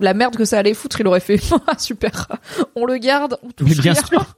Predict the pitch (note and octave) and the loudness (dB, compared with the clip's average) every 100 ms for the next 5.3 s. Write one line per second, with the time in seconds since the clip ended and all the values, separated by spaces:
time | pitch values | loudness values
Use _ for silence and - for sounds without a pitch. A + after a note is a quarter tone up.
0 | _ - - C#4 A3 A3 B3+ B3+ A#3+ - | _ -16 -12 -8 -4 0 0 -2 -8 -8
1 | G#3+ F3+ D3+ D3 D3+ C#3 D3+ C3+ - F#3+ | -8 0 2 4 4 2 0 -2 -2 2
2 | G3 G3+ D#3 _ _ _ _ D3 C#3+ D3 | 4 2 0 _ _ _ _ 2 2 2
3 | D3 - F3 F#3 E3+ D3+ D#3 C3+ - C3+ | 0 0 0 4 4 4 4 2 0 -2
4 | - B2+ B2+ C#3+ - A#3 F#3+ G3 F3+ F3+ | 0 2 2 2 0 0 0 2 0 0
5 | F#3 - A3 | 0 0 2